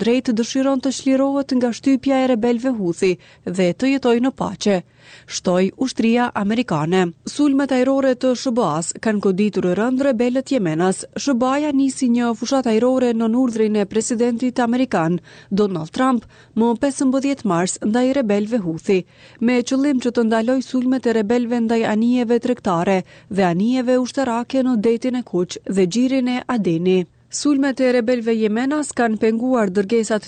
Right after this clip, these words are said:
tregtare përmes kanalit të Suezit, një rrugë jetike për tregtin globale përmes detit,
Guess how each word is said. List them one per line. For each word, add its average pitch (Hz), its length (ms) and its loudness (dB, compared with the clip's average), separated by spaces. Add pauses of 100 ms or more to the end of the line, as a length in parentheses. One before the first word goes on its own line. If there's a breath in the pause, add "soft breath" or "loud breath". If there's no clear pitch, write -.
tregtare 214 500 0
përmes 214 400 -2
kanalit 214 560 0
të 208 160 0
Suezit, 226 640 0 (320 loud breath)
një 214 160 2
rrugë 262 240 0
jetike 262 400 0
për 240 240 0
tregtin 240 480 -2
globale 233 560 0
përmes 247 380 0
detit, 175 420 0